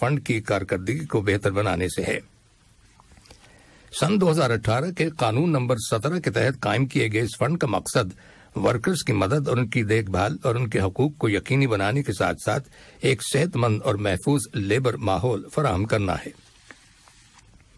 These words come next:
कतर ने समाजी अमूर की अरवज़रा की कौंसिल के बयालीसवें इजलास की सदारत संभाल ली है। कौंसिल का इजलास पच्चीस और छब्बीस जनवरी को दोहा में मुनक्किद होगा,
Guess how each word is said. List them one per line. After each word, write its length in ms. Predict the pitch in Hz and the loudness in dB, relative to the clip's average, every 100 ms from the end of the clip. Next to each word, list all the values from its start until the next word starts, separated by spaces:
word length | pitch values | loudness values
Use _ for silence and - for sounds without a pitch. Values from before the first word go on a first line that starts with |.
| _ _ - - _ - - _ _ - _ _ - - - - - _ _ _ _ _ | _ _ -20 -20 _ -20 -20 _ _ -20 _ _ -20 -20 -20 -20 -20 _ _ _ _ _
कतर 280 | 127 117 190 | 0 2 2
ने 140 | 196 220 | 2 2
समाजी 420 | 143 127 131 135 | 2 2 2 0
अमूर 340 | 117 139 196 | 2 2 0
की 120 | 196 | 0
अरवज़रा 600 | 185 - 120 120 123 143 | -2 0 0 0 0 0
की 240 | 151 139 107 | 0 -2 -2
कौंसिल 380 | 120 120 117 185 | -2 -2 -2 -2
के 160 | 190 | -2
बयालीसवें 600 | 151 98 101 151 180 160 | -2 -2 0 0 -2 -2
इजलास 380 | 113 101 123 151 | -2 0 -2 -2
की 80 | 143 | -2
सदारत 440 | 117 117 107 104 151 | 0 0 0 -2 0
संभाल 300 | 143 107 87 | 0 2 0
ली 160 | 85 | -4
है। 160 | - - _ _ _ _ _ _ _ _ | -8 -12 _ _ _ _ _ _ _ _
कौंसिल 340 | 110 107 107 147 | 0 0 2 2
का 120 | 120 | 0
इजलास 360 | 101 101 143 - | 0 0 0 0
पच्चीस 440 | 104 - 160 - | -2 0 0 0
और 80 | 113 | 0
छब्बीस 500 | - 104 135 131 - | 0 -2 0 -2 -4
जनवरी 420 | 98 98 107 151 | -2 0 2 2
को 180 | 147 107 | 2 0
दोहा 320 | 87 110 127 | 0 0 2
में 120 | 110 101 | 0 0
मुनक्किद 420 | 113 92 104 - | 0 0 -4 -2
होगा, 300 | 98 80 | -4 -4